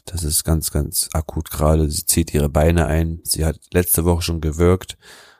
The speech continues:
Ähm, sie isst seit drei, vier Tagen nicht mehr. Das ist jetzt ganz akut.“ So, wieder Frau direkt zum Krankenhaus gefahren. Ich zu Hause wieder am Koffer packen, dies, das. Ja, und dann hat sich das noch einen halben Tag hingezogen.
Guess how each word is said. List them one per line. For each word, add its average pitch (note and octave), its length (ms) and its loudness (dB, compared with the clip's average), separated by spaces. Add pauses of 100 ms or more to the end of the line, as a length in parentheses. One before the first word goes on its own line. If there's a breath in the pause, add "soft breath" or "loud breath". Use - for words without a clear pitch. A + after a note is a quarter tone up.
(140)
Ähm, D2+ 420 -2
sie D#2 220 -6
isst - 340 0
seit E2 260 0
drei, D#2+ 240 0
vier - 220 -6
Tagen D#2+ 300 0
nicht E2 180 -4
mehr. F2 300 2 (200)
Das D#2 140 -6
ist D#2 160 2
jetzt - 240 -4
ganz D#2+ 240 -2
akut.“ - 420 -12 (1080 soft breath)
So, C#2 260 -4
wieder D#2 220 2
Frau D2+ 520 2 (400)
direkt D#2+ 360 -2
zum D2+ 380 -2
Krankenhaus E2+ 520 0
gefahren. E2 380 2
Ich E2 140 -4
zu - 140 2
Hause D#2+ 280 4
wieder D#2+ 120 4
am D#2 120 -2
Koffer F2+ 260 2
packen, E2 340 0
dies, E2 220 -2
das. E2 300 0 (2000 loud breath)
Ja, D#2+ 160 4
und D2+ 80 0
dann D#2+ 100 4
hat E2+ 120 2
sich - 100 0
das F2 220 2
noch E2 120 2
einen D#2+ 120 0
halben F2+ 240 2
Tag - 240 -2
hingezogen. F#2+ 720 0